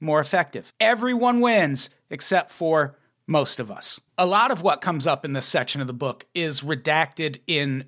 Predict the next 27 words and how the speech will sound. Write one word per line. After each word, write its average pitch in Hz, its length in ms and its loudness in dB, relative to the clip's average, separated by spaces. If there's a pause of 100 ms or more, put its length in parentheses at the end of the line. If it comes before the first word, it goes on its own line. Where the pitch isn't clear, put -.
(100)
dramatic 175 540 0
fashion. - 480 -8 (120)
Example, 143 500 -2
this 156 180 -4
passage. - 640 -6 (160)
"Meanwhile, 185 580 2
the 165 160 -4
agency's 202 560 0
operatives 160 540 -2
turn 170 260 0
to 151 180 0
outright 214 500 0
disinformation 202 1000 0
in 147 140 -2
their 151 180 0
effort 165 340 -2
to 175 120 -4
exploit 175 480 -2
China's 208 540 0
internal 233 500 2
difficulties. 139 800 -4 (440)
For 240 260 2
example, 190 720 0
comma, 151 500 0 (100)
twelve 196 440 2
lines 160 420 2
deleted. 139 560 -4